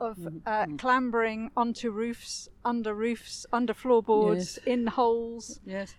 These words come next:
Speaker 1: Anywhere b-, where no one else went, we had these boiler suits and masks. First time we used
Speaker 2: Yes.
Speaker 1: to wear masks.
Speaker 2: Yeah. Yes.
Speaker 1: And, um,
Speaker 2: Yeah.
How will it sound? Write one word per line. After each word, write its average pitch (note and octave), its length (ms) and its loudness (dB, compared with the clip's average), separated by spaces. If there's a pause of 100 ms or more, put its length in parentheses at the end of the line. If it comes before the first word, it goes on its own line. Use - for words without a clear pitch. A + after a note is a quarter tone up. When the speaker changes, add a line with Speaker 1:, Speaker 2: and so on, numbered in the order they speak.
(160)
Speaker 1:
Anywhere A#3 580 -2
b-, - 60 -16 (260)
where G#3+ 320 -4 (120)
no A3 140 -6
one G3 140 -8
else G3 240 -8
went, G3+ 280 -8
we G3+ 80 -8
had F#3+ 140 -8
these F#3+ 180 -10 (120)
boiler G3+ 280 -4
suits - 440 -10
and F3+ 80 -14 (480)
masks. G3+ 800 2 (100)
First G#3 180 -4
time F#3+ 120 -6
we G#3 60 2
used F#3+ 120 0
Speaker 2:
Yes. - 40 -16
Speaker 1:
to F#3 60 -8
wear F#3+ 100 -4
masks. F#3+ 440 -14
Speaker 2:
Yeah. G3 140 -4 (420)
Yes. F#3 220 -2
Speaker 1:
And, F#3 280 -6
um, E3+ 360 -8 (260)
Speaker 2:
Yeah. F3+ 160 -8